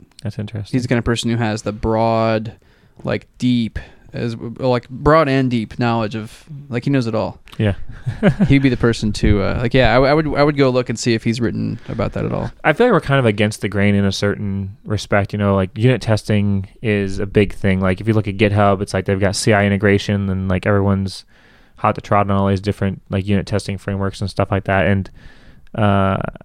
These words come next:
Speaker 1: I feel like we're kind of against the grain a little bit, but I just, I don't know.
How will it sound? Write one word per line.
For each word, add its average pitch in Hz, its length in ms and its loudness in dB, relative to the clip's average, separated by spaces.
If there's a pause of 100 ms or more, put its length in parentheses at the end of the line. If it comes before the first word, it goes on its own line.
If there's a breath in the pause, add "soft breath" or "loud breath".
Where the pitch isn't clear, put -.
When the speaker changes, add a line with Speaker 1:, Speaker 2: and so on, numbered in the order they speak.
Speaker 1:
I 110 60 0
feel 165 160 2
like 135 80 2
we're 113 120 4
kind 113 180 0
of 107 60 0
against 104 280 0
the 101 80 -2
grain 98 400 0
a - 40 -2
little 104 200 4
bit, 95 240 0
but 101 240 0 (1120 loud breath)
I 117 60 4
just, - 260 -2
I 113 80 0
don't 110 80 2
know. 98 160 2